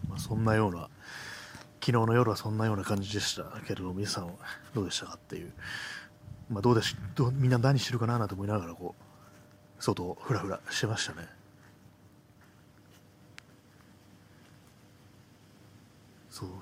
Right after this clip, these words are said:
なんですよね。あの、クロージング映像とかもね、なんかすごい中途半端になってますけれども、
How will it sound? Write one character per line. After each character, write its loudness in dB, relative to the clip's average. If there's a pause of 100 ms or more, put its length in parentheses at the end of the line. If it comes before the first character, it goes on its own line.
な -12
ん -12
で -10
す -8
よ -8
ね。 -4
あ -2
の、 -4
ク 0
ロ 6
ー 6
ジ 6
ン 6
グ 6
映 8
像 -2
と -8
か -4
も -2
ね、 0 (580)
な -2
ん -2
か -6
す -4
ご -2
い -6
中 2
途 6
半 6
端 -6 (520)
に -2
な 2
っ -6
て -4
ま -4
す -6
け -2
れ -2
ど -4
も、 -8